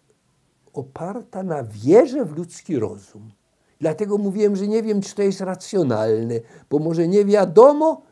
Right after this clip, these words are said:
czy nie za dużego, y, kredytu zaufania udziela się to ludzkiemu rozumowi. Ale demokracja oparta jest rzeczywiście na tym przekonaniu,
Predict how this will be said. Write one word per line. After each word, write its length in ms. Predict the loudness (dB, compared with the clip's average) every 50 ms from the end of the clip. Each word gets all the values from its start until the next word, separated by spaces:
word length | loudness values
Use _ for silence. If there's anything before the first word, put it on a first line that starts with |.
| _ _ _ _ _ _ _
czy 360 | -16 -10 -4 -2 0 0 2
nie 220 | 4 6 6 6
za 180 | 6 4 2 0
dużego, 720 | 0 0 -2 0 2 2 2 4 4 4 4 4 2 -2 _ _ _ _ _ _ _ _ _ _ _ _ _ _ _ -20 _ _ -10
y, 960 | -6 -4 -2 0 0 0 0 0 -2 -2 -4 -6 -6 -8 -8 -8 -8 -10 -10 -6
kredytu 440 | -2 0 0 0 0 -4 -6 -4
zaufania 600 | -2 0 2 0 0 2 2 0 0 2 0 -2
udziela 380 | -4 -6 -6 -4 -4 -4 -4 -4
się 140 | -6 -10 -16
to 140 | -14 -14 -14
ludzkiemu 480 | -14 -14 -16 -18 -14 -14 -12 -12 -12
rozumowi. 680 | -12 -12 -14 -14 -14 -16 -16 -16 -18 -20 -20 -20 -20 _ _ _ _ _ _ _ -20 -10
Ale 200 | -4 -2 0 0
demokracja 680 | 0 2 0 0 0 -2 -2 -4 -4 -4 -4 -4 -4
oparta 440 | -4 -4 -4 -6 -8 -8 -6 -6 -6
jest 200 | -6 -6 -6 -8
rzeczywiście 560 | -10 -12 -14 -14 -14 -14 -14 -12 -12 -10 -8
na 120 | -6 -8 -8
tym 180 | -10 -12 -14
przekonaniu, 840 | -12 -8 -6 -6 -6 -4 -4 -2 -2 0 -2 -2 -2 -2 -4 -6 -6